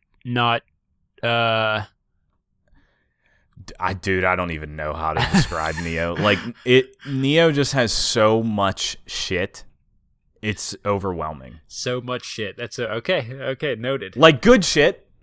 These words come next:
Speaker 2: It has good
Speaker 1: <laughs>
Speaker 2: shit. There, there's just, it's just too much. I think
Speaker 1: Yeah,
Speaker 2: there's
Speaker 1: yeah.
Speaker 2: too much in Neo. And then the Surge, the combat in the Surge is just, like, so whatever.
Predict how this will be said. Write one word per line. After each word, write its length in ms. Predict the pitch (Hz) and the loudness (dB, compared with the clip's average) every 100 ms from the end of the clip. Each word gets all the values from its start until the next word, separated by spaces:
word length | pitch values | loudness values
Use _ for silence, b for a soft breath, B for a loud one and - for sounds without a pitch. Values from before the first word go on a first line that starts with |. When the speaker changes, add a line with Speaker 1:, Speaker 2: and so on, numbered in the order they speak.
| - | -10
Speaker 2:
It 80 | 147 202 | -2 0
has 220 | 135 175 143 | 4 4 6
good 240 | 180 196 | 6 6
Speaker 1:
<laughs> 80 | - | 6
Speaker 2:
shit. 280 | 123 143 - B B 202 B B B | 4 4 -2 B B -18 B B B
There, 160 | 143 151 151 | 6 6 6
there's 260 | 143 139 | 2 4
just, 280 | 147 147 - - | 2 0 -4 -12
it's 220 | - 139 - | -4 -4 0
just 300 | 147 - - | 0 4 8
too 160 | 170 | 8
much. 460 | 160 226 - - - | 8 6 4 -6 -8
I 100 | - 113 | -6 -2
think 200 | 135 127 | -2 0
Speaker 1:
Yeah, 280 | 110 110 107 | -2 -2 0
Speaker 2:
there's 180 | 131 | 0
Speaker 1:
yeah. 60 | 104 | -2
Speaker 2:
too 300 | - 147 170 | -4 -2 0
much 360 | 165 185 - - | 4 2 2 -4
in 140 | 110 | -6
Neo. 380 | 95 82 82 82 b b b | -6 -6 -4 -6 b b b
And 180 | 117 123 | -2 4
then 300 | 131 131 120 - _ | 6 6 2 -6 _
the 100 | 117 | -4
Surge, 600 | - 151 160 131 120 - b b b 107 | 0 4 4 4 2 -6 b b b -8
the 80 | |
combat 500 | 110 131 131 127 120 | 0 4 6 6 4
in 120 | 113 107 | 4 0
the 60 | |
Surge 360 | 95 131 123 98 | -2 0 0 0
is 120 | 92 | -4
just, 280 | 87 98 - | -4 -4 -2
like, 280 | 95 87 82 | -2 -2 -2
so 420 | - - 98 95 | -2 -2 0 -2
whatever. 640 | 85 80 76 73 76 73 | -2 -6 -8 -10 -14 -16